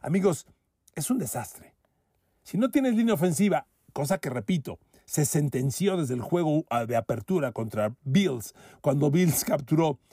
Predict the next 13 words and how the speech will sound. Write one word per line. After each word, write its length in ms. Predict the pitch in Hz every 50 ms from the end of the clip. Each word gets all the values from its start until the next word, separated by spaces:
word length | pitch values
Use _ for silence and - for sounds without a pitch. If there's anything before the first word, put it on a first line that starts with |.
| - -
siete 640 | - - - 208 240 240 208 214 - - 208 202
veces 600 | 180 180 214 214 180 143 - 135 120 101 - _ _ _ _ _ _ _ _ _ _ _ -
a 180 | 82 101 107
Matthew 380 | 113 127 135 135 131 - 175 165
Stafford, 560 | 135 - - 180 151 117 107 143 139 147 - - _ _ _ _
se 160 | - - - 151
sabía 320 | - 147 139 139 170 190
que 80 | - 202
esto 160 | 160 - 175
iba 120 | 160 135
a 60 | 151
pasar. 380 | - 214 - - 262 175 - _ _ _ _ _ _ _ _ _
Era 240 | - 214 226 220 214